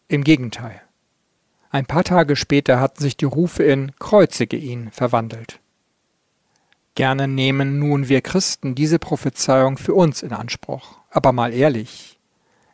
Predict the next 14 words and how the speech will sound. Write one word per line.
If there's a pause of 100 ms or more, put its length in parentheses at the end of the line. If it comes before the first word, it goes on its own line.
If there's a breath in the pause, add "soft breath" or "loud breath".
weder
war
die
zweitausendjährige
Kirchengeschichte
immer
friedlich, (720)
noch
ist
es
unser
Umgang
miteinander
heute.